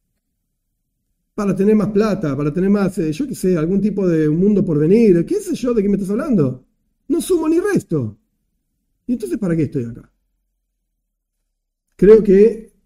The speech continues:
tienen que preguntarle a sus líderes qué opinan de este texto. Y acá está el texto, no lo inventé yo. Es el Ramjal, Derech Hashem, Helek Sheini, el camino de Dios, segunda porción, al respecto de la diferencia que hay entre el pueblo de Israel y las naciones.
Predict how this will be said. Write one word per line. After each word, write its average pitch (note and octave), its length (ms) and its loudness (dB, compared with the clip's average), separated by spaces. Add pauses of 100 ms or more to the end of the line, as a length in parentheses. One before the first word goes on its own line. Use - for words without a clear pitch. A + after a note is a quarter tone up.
(120)
tienen G#3+ 260 4
que F#3+ 100 2
preguntarle D#3 800 0
a D3 80 -10
sus G3 220 0
líderes D#3+ 680 2
qué D#4+ 180 0
opinan C#4+ 420 4
de A3 100 8
este A3+ 180 0
texto. - 400 -10 (160)
Y A#3 80 -8
acá C#4+ 140 -6
está - 180 -8
el F#3 120 -6
texto, C#4 320 -6
no G3 120 -2
lo G#3+ 80 2
inventé G3 260 2
yo. F#3 420 -4 (240)
Es F3+ 140 -10
el A#3 60 -2
Ramjal, C4 460 -6
Derech G3 240 4
Hashem, C#4 540 0 (560)
Helek F#3+ 280 2
Sheini, C4+ 680 -4 (260)
el E3+ 120 -4
camino G3 340 4
de D#3+ 140 4
Dios, C4 320 2
segunda G3+ 340 4
porción, D#4 580 -4
al F#3+ 120 -6
respecto G#3 420 -2
de F#3 60 0
la E3+ 240 -2
diferencia F3 400 -2
que G#3 60 -2
hay G#3 80 0
entre F3+ 260 0
el E3 100 -2
pueblo G3+ 220 -2
de G3+ 80 -4
Israel A3+ 260 -4
y C4+ 40 -2
las F#3+ 120 -2
naciones. C#3 500 -6